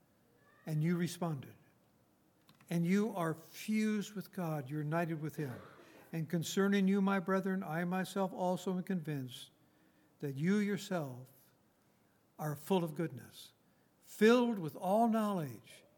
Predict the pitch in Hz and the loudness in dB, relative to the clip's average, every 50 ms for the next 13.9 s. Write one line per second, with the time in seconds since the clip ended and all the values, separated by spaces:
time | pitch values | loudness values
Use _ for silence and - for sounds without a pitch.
0 | _ _ _ _ _ _ _ _ _ _ - 147 151 - - - 190 214 196 202 | _ _ _ _ _ _ _ _ _ _ -12 -10 -10 -8 0 2 4 4 4 2
1 | 202 208 214 185 180 185 185 165 - - 185 170 170 170 - 175 160 143 131 147 | 0 -2 0 0 0 0 0 -2 -2 -2 -2 -2 -2 -4 -4 -4 -4 -4 -4 -4
2 | 160 175 175 175 175 165 - 180 170 160 160 151 151 151 127 131 117 - - - | -4 -2 -2 -2 -4 -6 -6 -6 -6 -4 -4 -4 -4 -6 -6 -8 -14 -16 -20 -20
3 | - _ 190 175 190 202 190 208 196 196 196 190 - - - - 175 175 196 - | -12 _ -2 0 0 2 2 0 2 2 2 0 0 -4 -8 -4 -2 -2 -2 0
4 | 214 196 196 175 190 190 - - 190 180 175 156 - - - 214 196 170 147 135 | 2 2 2 2 0 -4 -4 -4 -4 -4 -4 -6 -8 -8 -4 -4 -2 -2 -2 -4
5 | 120 113 110 - - - - _ - _ - 156 143 135 135 131 131 123 123 107 | -6 -10 -14 -16 -20 -20 -20 _ -20 _ -12 -10 -10 -8 -8 -10 -10 -12 -14 -16
6 | - - _ _ _ _ _ _ _ _ _ _ _ _ _ _ _ _ _ _ | -20 -20 _ _ _ _ _ _ _ _ _ _ _ _ _ _ _ _ _ _
7 | _ _ _ _ _ _ _ _ _ _ _ _ _ _ _ _ _ _ _ - | _ _ _ _ _ _ _ _ _ _ _ _ _ _ _ _ _ _ _ -10
8 | - - 180 180 185 175 175 185 180 156 170 180 175 180 196 233 233 214 220 - | -2 2 4 6 6 6 4 4 4 4 4 4 6 6 4 4 2 0 -4 -10
9 | - - _ _ _ _ _ - - 151 147 156 170 180 180 160 185 196 175 160 | -18 -20 _ _ _ _ _ -10 -6 -2 0 2 2 2 4 4 4 4 6 4
10 | 175 240 240 - - - - _ _ _ _ _ - 190 180 170 - - 185 170 | 4 2 0 -4 -8 -16 -20 _ _ _ _ _ -2 -2 -2 -2 0 0 2 2
11 | 170 160 139 170 156 - 156 123 123 - - - - - _ _ _ _ _ _ | 4 2 2 -2 -2 -2 -4 -4 -4 -8 -14 -16 -20 -20 _ _ _ _ _ _
12 | _ _ _ _ _ _ _ _ _ - - _ _ _ _ _ _ _ _ _ | _ _ _ _ _ _ _ _ _ -20 -20 _ _ _ _ _ _ _ _ _
13 | _ - 160 185 196 196 170 175 196 202 202 208 220 233 226 196 - | _ 4 8 10 10 10 10 10 8 10 10 8 8 6 4 2 -2